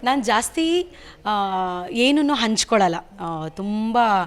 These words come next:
ಆ, ಹಂಚ್ಕೊಳ್ಳೋದಾದ್ರೆ ತುಂಬ ಸಂತೋಷದ ವಿಷಯನಷ್ಟೇ ಹಂಚ್ಕೋತೀನಿ, ಅದು ಕಮ್ಮಿ.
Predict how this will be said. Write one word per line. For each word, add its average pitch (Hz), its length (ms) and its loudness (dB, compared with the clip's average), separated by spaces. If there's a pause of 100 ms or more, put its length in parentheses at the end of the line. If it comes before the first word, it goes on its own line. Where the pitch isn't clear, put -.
(420)
ಆ, 175 80 -4
ಹಂಚ್ಕೊಳ್ಳೋದಾದ್ರೆ 262 840 4
ತುಂಬ 220 200 -2
ಸಂತೋಷದ 220 520 -2
ವಿಷಯನಷ್ಟೇ 208 540 -6
ಹಂಚ್ಕೋತೀನಿ, 185 640 -6
ಅದು 185 200 -4
ಕಮ್ಮಿ. 190 440 -4